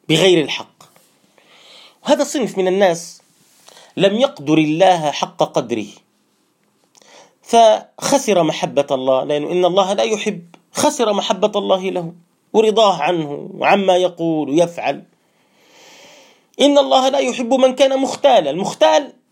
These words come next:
الذي يحمل في نفسه عجباً، كبراً.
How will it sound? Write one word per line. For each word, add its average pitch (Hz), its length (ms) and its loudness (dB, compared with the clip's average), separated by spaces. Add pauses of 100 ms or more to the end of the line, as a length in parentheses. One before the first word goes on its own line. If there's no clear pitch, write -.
(240)
الذي 214 320 0
يحمل 185 360 -2
في 170 100 -8
نفسه 196 520 -6 (460)
عجباً، 117 500 -2 (100)
كبراً. 113 540 -2